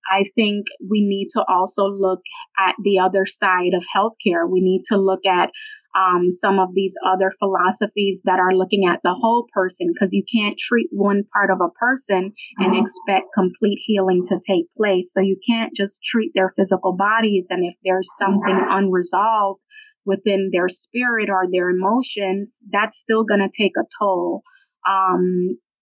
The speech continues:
Speaker 1: on their, on their pathology. And so if we have a philosophy that totally ignores those different components, then we're never gonna get to the real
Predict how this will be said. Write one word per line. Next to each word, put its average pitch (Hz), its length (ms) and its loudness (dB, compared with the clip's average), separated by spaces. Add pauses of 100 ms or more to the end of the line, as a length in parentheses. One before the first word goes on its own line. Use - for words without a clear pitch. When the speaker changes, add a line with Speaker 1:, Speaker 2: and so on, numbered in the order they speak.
(180)
Speaker 1:
on 208 240 0
their, 196 340 0
on 196 300 -4
their 185 280 -2
pathology. 202 920 -2 (340)
And 190 240 0
so 190 540 2 (420)
if 202 220 -2
we 214 220 -2
have 202 180 0
a 196 120 0
philosophy 202 840 0
that 180 240 0 (260)
totally 202 400 2
ignores 196 640 0
those 185 380 -4
different 190 380 -4
components, 196 800 -2 (320)
then 208 220 0
we're 208 100 -2
never 202 360 -2
gonna 196 280 -2
get 185 320 -2
to 175 140 -2
the 190 160 -6
real 185 600 -2